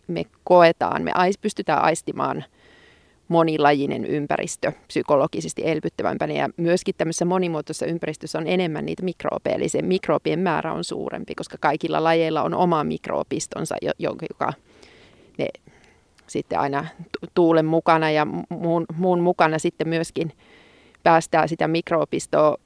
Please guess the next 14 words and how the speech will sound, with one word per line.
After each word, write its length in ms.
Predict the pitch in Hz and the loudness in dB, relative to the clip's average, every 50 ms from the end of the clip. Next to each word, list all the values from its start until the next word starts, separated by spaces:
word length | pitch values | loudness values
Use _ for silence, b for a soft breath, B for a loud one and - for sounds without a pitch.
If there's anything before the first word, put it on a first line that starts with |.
| _ - | _ -4
ilmaan. 440 | 165 165 156 156 147 143 131 147 | -2 -2 -2 -2 -2 -2 -2 0
Eli 160 | 156 151 151 180 | 0 0 2 2
ihan 200 | 180 208 202 196 | 2 2 0 0
kun 100 | 196 185 | 0 0
me 100 | 175 175 | 0 2
kävellään 500 | - 185 185 185 190 180 175 156 147 156 | 4 4 6 6 6 4 2 0 0 -2
metsässä 460 | 160 160 165 - - 165 - - - | -2 -4 -4 -4 -6 -6 -4 -4 -6
ja 200 | - - - - - - - | -4 -4 -6 -8 -8 -8 -4
hengitetään 720 | 185 180 180 180 170 165 165 160 - - - - - 160 - - - | -2 -2 -2 -2 -2 -4 -4 -6 -4 -4 -4 -4 -4 -6 -10 -10 -8
metsäilmaa, 720 | 185 175 175 - - - - 175 170 170 170 165 156 156 | -8 -8 -8 -6 -4 -4 -2 -2 -2 -4 -4 -6 -6 -8
niin 80 | 165 170 | -8 -10
niitä 180 | 165 160 - | -10 -10 -8
mikroobeja 580 | 160 165 160 - - - - - - - - 165 | -8 -10 -8 -8 -8 -10 -8 -8 -8 -6 -6 -6
siirtyy 540 | - - 170 165 165 - - 143 139 - | -4 -2 -2 -2 -4 -4 -4 -4 -4 -4